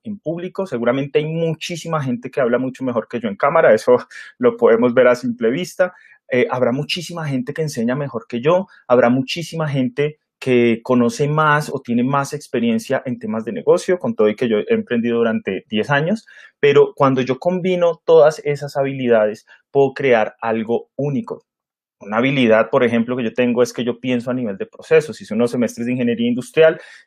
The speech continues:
eh, hice cursos de B P M N, que son, eh, procesos, y tengo un pensamiento estructurado para llevar las cosas, ¿sí?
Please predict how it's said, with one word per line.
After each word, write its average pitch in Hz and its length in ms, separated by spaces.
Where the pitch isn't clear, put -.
eh, 110 440
hice 117 240
cursos 147 400
de 127 80
B 113 120
P 120 220
M 123 260
N, 156 160
que - 80
son, 98 320
eh, 104 300
procesos, 165 540
y 139 140
tengo 143 220
un 147 100
pensamiento 147 520
estructurado 113 640
para 113 140
llevar 101 300
las - 140
cosas, - 420
¿sí? 156 340